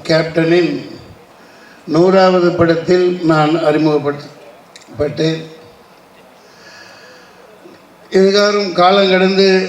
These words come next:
ரொம்ப அதிக நேரமும் போய்கிட்டே இருக்கிறதுனால, கேப்டன் மீது உள்ள உங்க பாசத்துல கட்டுண்டு நீங்க இவ்வளோ பேர் இருக்கீங்க. அது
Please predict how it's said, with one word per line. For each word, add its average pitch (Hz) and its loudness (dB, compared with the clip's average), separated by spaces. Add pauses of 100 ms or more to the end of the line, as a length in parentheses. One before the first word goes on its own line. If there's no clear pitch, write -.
ரொம்ப 185 0 (320)
அதிக 180 2
நேரமும் 175 0 (400)
போய்கிட்டே 165 -2
இருக்கிறதுனால, 160 -4 (840)
கேப்டன் 165 -2
மீது 160 0
உள்ள 156 -2
உங்க 147 -6 (380)
பாசத்துல 147 -6
கட்டுண்டு 151 -4 (220)
நீங்க 139 -10
இவ்வளோ 139 -6
பேர் 143 -14
இருக்கீங்க. 143 -16 (2250)
அது 156 -4